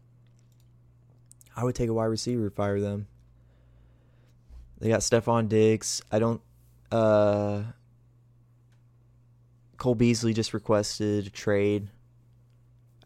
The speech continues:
I think, I think they go wide receiver here, and I think there's Jameson Williams from Alabama still there.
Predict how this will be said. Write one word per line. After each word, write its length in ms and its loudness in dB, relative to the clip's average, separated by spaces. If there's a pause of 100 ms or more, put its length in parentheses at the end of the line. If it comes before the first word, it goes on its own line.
(120)
I 40 -14
think, 240 -8
I 40 -2
think 180 -4
they 80 -2
go 140 0
wide 80 0
receiver 440 -2
here, 280 -6
and 100 -4
I 80 -4
think 300 -4 (520)
there's 200 -4
Jameson 400 2
Williams 460 0
from 140 -10
Alabama 560 -2
still 300 -4
there. 380 -4